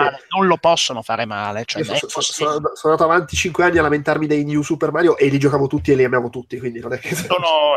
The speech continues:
Speaker 2: e questo immagino sia sviluppo, credo, da un lustro, non lo so, comunque sia,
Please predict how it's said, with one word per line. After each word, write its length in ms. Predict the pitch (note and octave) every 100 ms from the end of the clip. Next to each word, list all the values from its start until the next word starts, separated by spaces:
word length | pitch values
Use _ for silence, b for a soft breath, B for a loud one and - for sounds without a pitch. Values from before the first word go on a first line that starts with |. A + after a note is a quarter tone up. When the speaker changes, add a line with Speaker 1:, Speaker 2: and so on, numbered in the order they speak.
| C3+
Speaker 2:
e 80 | D3+ D3
questo 240 | D#3+ -
immagino 340 | D3 C#3 C3+ C3
sia 220 | - C3+
sviluppo, 340 | C3 B2+ C3+
credo, 280 | - C#3 B2+
da 100 | B2
un 100 | B2
lustro, 420 | A2 A#2 - F2
non 140 | F#2 F#2+
lo 80 |
so, 240 | F#2+ - G2+
comunque 260 | - G2+ -
sia, 560 | - F#2+ F2 E2 F2